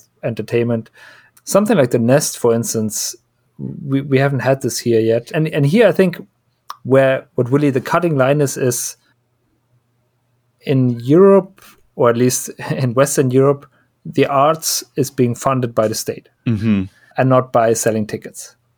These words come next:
Speaker 1: The experience that people make would be economically unfeasible.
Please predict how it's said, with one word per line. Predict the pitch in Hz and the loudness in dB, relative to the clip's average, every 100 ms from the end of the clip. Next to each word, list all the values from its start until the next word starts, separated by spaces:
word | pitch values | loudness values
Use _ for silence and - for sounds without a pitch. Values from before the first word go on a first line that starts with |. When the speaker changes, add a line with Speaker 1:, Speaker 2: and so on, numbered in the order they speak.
| - | -10
Speaker 1:
The | 127 131 131 | -2 0 0
experience | 120 - 147 160 | 0 0 2 2
that | 143 131 | -2 0
people | 135 127 | 0 0
make | 120 117 120 113 | 2 2 2 -2
would | 117 117 110 | -4 -4 -2
be | 117 | -2
economically | 113 110 117 117 113 - 110 110 | -2 -2 0 0 -2 -2 -2 0
unfeasible. | 110 120 113 - 107 107 131 | -2 -4 -6 -6 -8 -10 -14